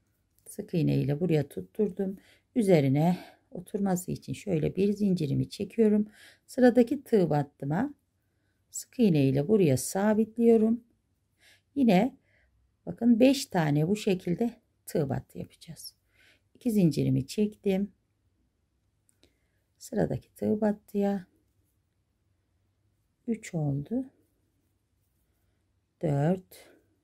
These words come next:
İki zincir. Beş.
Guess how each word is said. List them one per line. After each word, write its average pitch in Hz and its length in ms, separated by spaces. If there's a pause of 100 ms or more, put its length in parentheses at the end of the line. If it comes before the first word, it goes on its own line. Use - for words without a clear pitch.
(1500)
İki - 220
zincir. 139 760 (480)
Beş. - 440